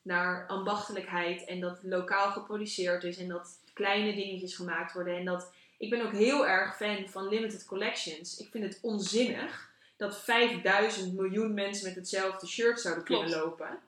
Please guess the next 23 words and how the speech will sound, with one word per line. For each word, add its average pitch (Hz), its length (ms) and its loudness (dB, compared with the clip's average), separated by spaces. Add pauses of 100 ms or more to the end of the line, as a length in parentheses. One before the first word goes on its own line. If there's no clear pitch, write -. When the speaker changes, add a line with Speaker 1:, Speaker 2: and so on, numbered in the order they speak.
(340)
Speaker 1:
Terwijl 220 340 4
het 208 100 -2
veel 247 260 2
cooler 208 440 10
is 294 280 0
als 208 260 2
het 214 120 -4
is, 214 260 0
"Oh, 220 200 0
maar 208 100 0
dat 208 120 -6
heb 208 160 -6
ik 220 80 -6
uit 202 160 -4
dat 208 140 -10
kleine 208 340 0
winkeltje 208 460 -4
in 196 140 -10
die 214 160 -4
straat, 208 540 0
in 202 160 -6
die 208 160 -2
stad, 196 640 0